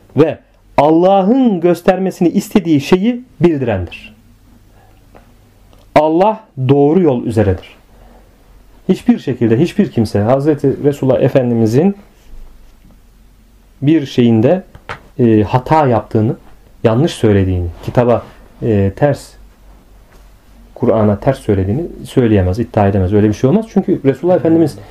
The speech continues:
hevasından, hevesinden konuşmaz ki. O, o korunmuştur. Allah'ın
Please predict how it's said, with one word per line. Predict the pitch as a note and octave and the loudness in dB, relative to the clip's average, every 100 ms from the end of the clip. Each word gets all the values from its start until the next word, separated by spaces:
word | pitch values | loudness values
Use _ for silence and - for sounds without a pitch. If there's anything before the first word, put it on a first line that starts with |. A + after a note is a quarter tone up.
| - | -6
hevasından, | A#2 A#2+ C3 C3+ D3 C3 | 0 2 2 2 2 2
hevesinden | C3 C3 C3+ C3+ B2+ | 2 2 2 2 0
konuşmaz | B2 - G#3+ - | -2 0 -4 -2
ki. | A2 - - - - _ - | -8 -8 -20 -20 -20 _ -4
O, | B2 D#3 E3+ - - - - | 0 0 -2 -10 -20 -10 -2
o | C#3+ F3 - A3 A#3 _ | 0 0 -6 -14 -18 _
korunmuştur. | - B2+ D#3 A#3+ A#3+ - - - - - | -2 0 2 0 -2 -8 -8 -18 -16 -4
Allah'ın | A#2+ A#2+ B2+ C#3 G#3+ | 0 2 2 2 0